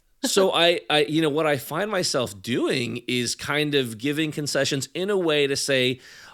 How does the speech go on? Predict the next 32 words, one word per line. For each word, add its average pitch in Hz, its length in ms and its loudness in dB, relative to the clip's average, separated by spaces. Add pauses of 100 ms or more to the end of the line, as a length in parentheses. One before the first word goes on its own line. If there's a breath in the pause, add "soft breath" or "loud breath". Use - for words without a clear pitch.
(120)
"Oh, 165 220 2
well, 156 160 2
look, 107 200 -2 (180)
you 123 120 -4
know, 117 200 0
right 147 360 0
now, 143 380 2
uh, 117 260 -6
you've 117 160 -2
had 127 180 0
some 113 220 -4 (160 soft breath)
facial 147 460 -2
pressure 147 600 0
for, 127 440 -2
you 131 260 -4
know, 123 100 0
forty-eight 143 520 0
hours. 135 500 0 (260 soft breath)
I 113 220 -8
know 110 200 -2
you're 113 180 -2
concerned 117 460 -2
about 113 320 -2
your 107 120 -6
sinuses 127 880 -2
and 110 140 -4
having 117 420 -2
a 107 140 -4 (240 loud breath)
acute 127 420 -4
bacterial 120 800 0 (180 soft breath)
rhinosinusitis, 123 1200 -2
but, 120 160 -4